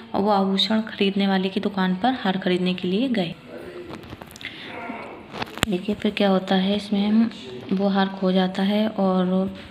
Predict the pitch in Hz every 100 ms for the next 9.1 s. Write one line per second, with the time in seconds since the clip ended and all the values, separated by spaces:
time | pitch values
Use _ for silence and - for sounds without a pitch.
0 | - 190 185 185 185 185 208 214 - -
1 | - - - 190 196 196 196 196 202 -
2 | - - 196 185 - 185 196 190 185 185
3 | - 185 180 190 220 202 185 202 208 -
4 | 180 180 196 190 180 180 175 185 190 185
5 | 180 180 180 180 - 185 185 208 214 226
6 | 226 - - - - 196 196 - - 208
7 | 214 208 185 190 190 185 180 202 220 226
8 | 220 - - - - 202 208 214 202 202
9 | 214